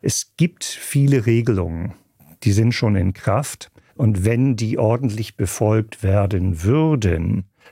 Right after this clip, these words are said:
dann würden wir viele Probleme nicht haben. Aber aus Kostengründen versuchen, werden diese Maßnahmen nicht eingehalten und die Kontrollen mit dem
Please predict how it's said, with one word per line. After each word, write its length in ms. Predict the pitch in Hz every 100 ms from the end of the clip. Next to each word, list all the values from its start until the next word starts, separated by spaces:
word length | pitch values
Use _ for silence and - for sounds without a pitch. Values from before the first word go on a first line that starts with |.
| -
dann 340 | 104 110 117 -
würden 340 | 113 123 123
wir 120 | 107
viele 300 | 98 135 117
Probleme 520 | 110 113 98 95 95 92
nicht 300 | 92 - -
haben. 340 | 90 90 95
Aber 220 | 95 101
aus 220 | 120 -
Kostengründen 1080 | - 139 - - 117 107 104 104 101 113 120 - _
versuchen, 760 | - 113 98 123 117 113 104 104 - _
werden 300 | - 104 104
diese 300 | 98 92 104 82
Maßnahmen 500 | 101 104 - 92 90
nicht 200 | 90 -
eingehalten 840 | 113 131 151 120 117 113 - 110 107 -
und 400 | 190 117 107 -
die 60 |
Kontrollen 920 | - 117 104 - 110 117 117 110 104 107 _ _ _
mit 240 | - 117 101
dem 340 | 104 101 117